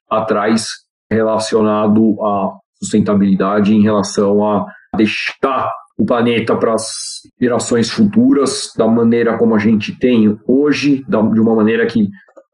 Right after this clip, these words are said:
que eles tenham também todas as necessidades satisfeitas, tá? Eu acho que tudo isso tá muito alinhado.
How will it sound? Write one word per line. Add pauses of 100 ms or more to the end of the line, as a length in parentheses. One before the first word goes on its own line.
(120)
que
eles
tenham
também (200)
todas
as
necessidades (640)
satisfeitas, (240)
tá?
Eu
acho
que (920)
tudo
isso
tá
muito
alinhado.